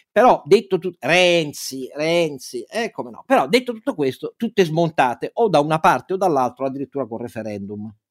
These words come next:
E Bersani, che pure è quello che cominciò nel novantotto,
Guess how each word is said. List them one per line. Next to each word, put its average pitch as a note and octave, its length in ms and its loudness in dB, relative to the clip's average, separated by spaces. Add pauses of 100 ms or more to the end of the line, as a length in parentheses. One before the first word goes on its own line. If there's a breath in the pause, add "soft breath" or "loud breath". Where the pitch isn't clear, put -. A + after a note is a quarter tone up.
(1160 soft breath)
E D3+ 140 -2
Bersani, D#3+ 640 2
che D#3+ 120 -8
pure E3 200 -6
è - 20 -6
quello D3+ 180 -6
che B2+ 100 -12
cominciò C3 320 -6
nel C3 120 -2
novantotto, D3 800 -2